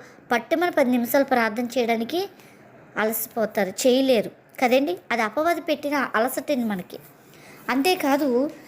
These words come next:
మనకి కలహాలు రేపేది కూడా అపవాదే అండి. ఆత్మీయ జీవితంలో సాగుతాం, ఎంతో సాగిపోతాం,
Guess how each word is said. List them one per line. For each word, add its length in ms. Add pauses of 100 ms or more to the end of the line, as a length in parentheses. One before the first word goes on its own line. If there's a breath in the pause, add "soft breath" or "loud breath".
(220 loud breath)
మనకి 260
కలహాలు 560
రేపేది 360
కూడా 480 (100)
అపవాదే 480
అండి. 240 (480 loud breath)
ఆత్మీయ 420
జీవితంలో 340
సాగుతాం, 680 (960 loud breath)
ఎంతో 440
సాగిపోతాం, 960